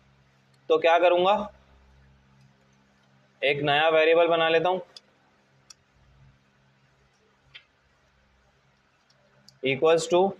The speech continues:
अब इसको string बनाने के लिए क्या करूँगा, क्या करूँगा, यहाँ पे आके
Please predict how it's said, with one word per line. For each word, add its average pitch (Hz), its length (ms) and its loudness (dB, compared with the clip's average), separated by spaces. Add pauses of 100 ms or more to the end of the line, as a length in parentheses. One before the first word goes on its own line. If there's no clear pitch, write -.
(1160)
अब 143 100 0
इसको 180 300 0
string 202 320 0
बनाने 202 300 2
के 202 60 2
लिए 202 100 2
क्या 185 160 2
करूँगा, 127 340 0 (2750)
क्या 165 160 2
करूँगा, 156 420 0 (600)
यहाँ 131 320 0
पे 180 120 0
आके 180 360 2